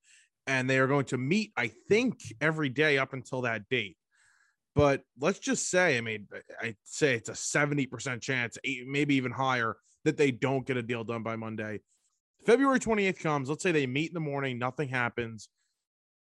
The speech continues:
What's gonna happen after that? Like, we're gonna, we're gonna be sitting here. We know March thirty-first is not happening. No spring training. Are they gonna go away for a week or two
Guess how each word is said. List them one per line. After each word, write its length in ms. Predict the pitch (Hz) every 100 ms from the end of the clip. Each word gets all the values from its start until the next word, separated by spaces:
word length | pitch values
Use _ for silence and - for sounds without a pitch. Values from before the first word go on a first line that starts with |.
| _ _ _ _ _ _ _ _ 110
What's 180 | 139 202
gonna 160 | - 277
happen 300 | 208 190 127
after 300 | 151 160 110
that? 160 | 95 - _
Like, 140 | 127 123
we're 160 | 139 202
gonna, 280 | 240 220 151
we're 140 | 165
gonna 140 | 208 233
be 80 | 220
sitting 260 | 208 196
here. 260 | 180 180 180
We 220 | 135 127
know 560 | 120 127 147 185 220 165
March 340 | 143 160 170
thirty-first 540 | - 165 156 160 151 127
is 60 |
not 200 | 123 143
happening. 500 | 131 110 107 107 104 - _ _ _ _
No 220 | 120 156
spring 260 | 208 - 196
training. 480 | - 139 120 110 107 _
Are 100 | 143
they 200 | 139 185
gonna 260 | 214 277 156 -
go 200 | 175 196
away 420 | 151 123 135 190
for 260 | - 180
a 40 | 123
week 220 | 139 151
or 80 | 190
two 320 | 220 247 277